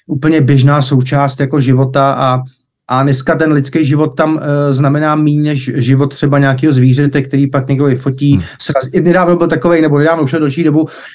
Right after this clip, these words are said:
Speaker 1: existovala taková fotka z Mexika, kde utek-, utek-, eh, z cirkusu slon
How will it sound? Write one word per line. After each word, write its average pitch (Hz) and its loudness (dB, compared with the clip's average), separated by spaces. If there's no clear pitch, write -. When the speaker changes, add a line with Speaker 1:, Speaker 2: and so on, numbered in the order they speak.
Speaker 1:
existovala 147 2
taková 156 0
fotka 139 -2
z 131 -4
Mexika, 156 0
kde 151 -2
utek-, 139 -4
utek-, 151 -4
eh, 127 2
z 127 0
cirkusu 147 0
slon 131 0